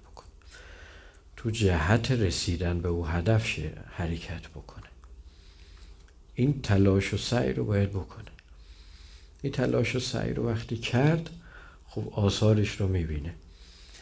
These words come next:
اگر نکرد که خب هیچ. اما خب، اولین مقدمش اینه که انسان بدونه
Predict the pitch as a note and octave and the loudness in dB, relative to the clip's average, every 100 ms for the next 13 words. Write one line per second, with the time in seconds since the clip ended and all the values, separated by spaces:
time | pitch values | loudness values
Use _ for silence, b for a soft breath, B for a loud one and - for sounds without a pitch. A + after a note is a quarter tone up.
0 | B B - G2+ G#2+ A2 C3 C#3+ C#3+ C#3+ | B B -4 4 6 8 6 4 4 2
1 | C#3 A#2 G#2+ A#2+ A2+ F#2+ D#2 - - - | 2 -4 0 0 2 0 -2 -4 -10 -12
2 | B B B B B B G2 G#2 G#2 A2 | B B B B B B 0 0 2 0
3 | G#2 - G2+ G#2 G#2 G#2 G#2 G#2 G#2+ G#2+ | -2 -2 -2 2 4 4 4 2 2 2
4 | G#2+ A2 C#3+ D3 E3 C#3+ - A#2 G#2+ - | 2 2 2 0 -2 -4 -4 -4 -4 -2
5 | B2+ B2+ A2+ C3 B2 F2+ D#2+ D2+ | -2 0 2 4 4 2 0 -2